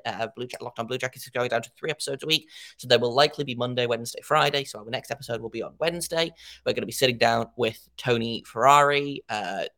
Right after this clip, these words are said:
draft expert. Uh, he's been on the show a bunch of times before, and, uh, we're gonna be talking about his article that he did about the Columbus, uh, draft pool,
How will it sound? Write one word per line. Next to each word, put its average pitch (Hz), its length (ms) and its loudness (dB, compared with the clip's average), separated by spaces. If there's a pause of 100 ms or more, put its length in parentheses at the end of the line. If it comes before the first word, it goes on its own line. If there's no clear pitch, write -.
draft 160 400 4
expert. 143 600 2 (200)
Uh, 78 240 -4
he's - 120 -20
been 123 100 2
on 117 100 0
the 110 60 -10
show 113 160 0
a 101 40 -4
bunch 110 160 -4
of - 40 -18
times 117 240 -4
before, 123 380 -2 (360)
and, 117 460 4
uh, 117 300 6
we're 123 60 -2
gonna 135 140 -4
be 147 60 -4
talking 160 420 -2
about 156 460 2
his 147 500 -2
article 156 380 2
that 151 120 -2
he 131 80 -8
did 131 220 -2
about 123 460 -4
the 120 300 -6
Columbus, 120 640 -4 (380)
uh, 110 280 0
draft 147 360 0
pool, 139 440 2